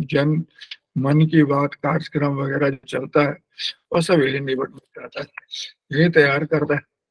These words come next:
समझ रहे हैं? फिर बहुत सारे मंत्रालय और विभाग से जो काम प्रधानमंत्री के पास भेजे जाते हैं, रेफर्ड मैटर्स, बहुत सारा मैटर प्रधानमंत्री कार्यालय के पास भेजा जाता है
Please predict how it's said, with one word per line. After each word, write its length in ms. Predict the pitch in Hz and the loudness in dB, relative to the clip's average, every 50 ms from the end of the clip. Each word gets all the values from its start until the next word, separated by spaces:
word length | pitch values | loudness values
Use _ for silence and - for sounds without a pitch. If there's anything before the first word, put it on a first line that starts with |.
| _ _ _ _ _ _ _ _ _ - | _ _ _ _ _ _ _ _ _ -2
समझ 200 | 151 156 165 170 | 2 4 4 6
रहे 100 | 170 170 | 6 4
हैं? 140 | 165 175 - _ _ _ - - - - _ _ | 2 0 -2 _ _ _ -16 -16 -16 -16 _ _
फिर 260 | 202 202 214 202 - 175 | 2 2 2 2 0 -2
बहुत 300 | 180 185 180 196 202 190 | -2 -2 0 0 0 0
सारे 240 | 196 190 190 202 196 | 2 2 2 2 2
मंत्रालय 540 | 180 175 165 160 - 160 156 156 156 175 | 2 2 0 2 2 2 2 4 6 6
और 140 | 180 175 175 | 6 6 6
विभाग 520 | 165 147 123 127 - _ 165 156 156 156 156 | 2 -2 -4 -6 -8 _ -2 0 0 0 -2
से 160 | - 165 160 | -4 -4 -2
जो 160 | 156 160 160 160 _ _ - - - - _ _ _ | -2 -2 -4 -4 _ _ -20 -20 -20 -20 _ _ _
काम 280 | - 156 147 165 170 170 | -4 0 0 2 0 0
प्रधानमंत्री 800 | - 156 143 131 135 143 156 160 151 139 139 139 123 156 160 156 | 0 -2 -2 -2 -6 -4 -4 -2 -2 -2 -4 -4 -2 -2 0 2
के 140 | 170 160 | 2 0
पास 320 | 151 - 156 151 156 147 143 127 | 0 0 0 -2 -2 -4 -6 -8
भेजे 200 | 127 135 139 139 | -2 0 2 2
जाते 240 | 135 123 - 143 | 2 0 0 -2
हैं, 240 | 147 139 165 175 _ _ _ _ _ _ _ _ _ _ _ 131 | -6 -6 -8 -14 _ _ _ _ _ _ _ _ _ _ _ -6
रेफर्ड 460 | 131 139 139 131 - 156 165 165 151 | -2 -2 -2 -2 0 2 2 2 2
मैटर्स, 640 | 143 139 135 127 123 - 143 135 151 - - - - _ _ _ _ - - _ _ _ 156 | 0 -2 -4 -4 -4 -4 -6 -6 -6 -10 -16 -18 -20 _ _ _ _ -20 -20 _ _ _ 0
बहुत 220 | 151 156 160 160 | 2 2 2 2
सारा 200 | 160 156 156 156 | 0 0 0 0
मैटर 420 | 147 147 135 131 135 - 160 151 | -2 -2 -4 -4 -2 0 -2 -2
प्रधानमंत्री 760 | 151 - 135 - 127 131 143 147 143 139 135 131 - - 147 | 0 -2 -4 -6 -6 -8 -8 -8 -6 -8 -8 -8 -6 -6 -4
कार्यालय 360 | - 143 135 147 139 139 139 | -2 -2 -2 -2 -2 -4 -4
के 100 | 139 156 | -4 -4
पास 180 | 135 139 139 131 | -4 -4 -4 -6
भेजा 160 | 127 147 135 | -6 -4 -2
जाता 200 | 120 113 - - | -2 0 0 -2
है 80 | 151 | -4